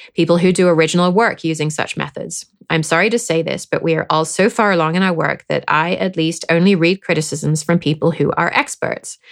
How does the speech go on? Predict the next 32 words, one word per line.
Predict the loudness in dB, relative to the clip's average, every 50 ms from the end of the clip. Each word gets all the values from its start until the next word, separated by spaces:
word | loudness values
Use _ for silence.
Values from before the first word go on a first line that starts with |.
| -20 -20 -18 -6 0
I | 0 0
don't | 2 4 4 4 4 2 2 2
read | 2 2 0 0
commentaries | 0 -2 0 0 0 -2 -2 -2 -2 -2 -2 -2
from | 2 2 4
non-experts. | 4 4 4 2 2 0 -4 -8 -8 -6 -6 -6 -6 -8 -12 -16 -16 _ -20 -20 -20 -14 -6 -2
There's | 0 0 0 0
too | 0 2 4 4
much | 4 2 0 0
interesting | 2 2 2 2 0 0 2 0
stuff | 0 0 -2 -2 -2
to | -2 -4
do | -2 -2 0 0 0 -2 -2
and | -4 -4
too | 0 2 4
many | 4 6 6 4 4
amazing | 4 4 2 2 2 2 2
people | 2 2 0 2 0 0 0
doing | 2 2 2 2 2
it | 0 -2 -4 _ _ -2
for | 2 2
me | 4 4 2
to | 2 0
justify | 0 0 0 0 -2 -4 -4 -2 0 0 0
worrying | 2 2 2 2 4 2 2
about | 2 0 -2 -4 -4
a | -6
small | -4 0 2 2 2 2
group | 0 0 -2 0 0
of | -2 -4
aggrieved | -2 0 0 2 2 2 2
individuals | 2 2 2 4 2 0 0 0 -2 -2 -2 -2 -4 -8